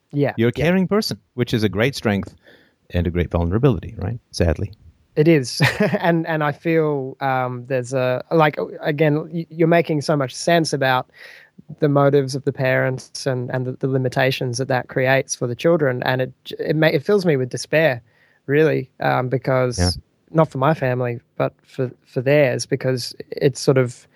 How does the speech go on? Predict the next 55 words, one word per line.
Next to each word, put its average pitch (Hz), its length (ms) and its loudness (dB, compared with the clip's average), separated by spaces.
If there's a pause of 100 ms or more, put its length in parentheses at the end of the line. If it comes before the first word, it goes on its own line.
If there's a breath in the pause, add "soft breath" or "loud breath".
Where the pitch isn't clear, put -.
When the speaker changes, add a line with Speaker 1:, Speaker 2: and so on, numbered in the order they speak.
(1160 loud breath)
Speaker 1:
<laughs> - 160 0
Yeah, 175 260 2
it 165 160 0
leaves 160 280 2
it 147 80 0
up 143 140 -2
to 147 80 -4
the 135 80 -8
parents 147 480 -2
to 151 100 -4
make 135 240 -2
the 139 80 -6
decision 135 640 0 (180)
to 143 120 0
do 131 160 2
the 127 100 2
right 127 180 2
thing 131 200 -2
by 127 120 2
their 127 120 0
kids, 143 400 0
and 127 140 0
I'm 127 140 0
not 131 160 0
seeing 131 300 0
that 131 160 -2
they're 127 140 2
going 123 180 -2
to 120 80 -6
do 139 160 4
that. 123 240 0 (880)
And, 123 360 0
and 127 180 0
it - 40 -2
means 127 300 0
I 123 100 0
just 120 180 -6
have 139 140 -4
to - 80 -6
sort - 200 -4
of 127 180 -6
Speaker 2:
Oh, 170 60 -2
Speaker 1:
step - 260 -2
Speaker 2:
God, - 20 -6
no. 127 60 0
Speaker 1:
back. 131 200 2
Speaker 2:
No, 110 300 2 (120)
no, 117 140 4
I 101 80 4
mean, 95 300 4 (680)
I'm 92 160 0
sorry 107 240 2
about 73 220 0
that, 87 240 2
but, 76 120 -2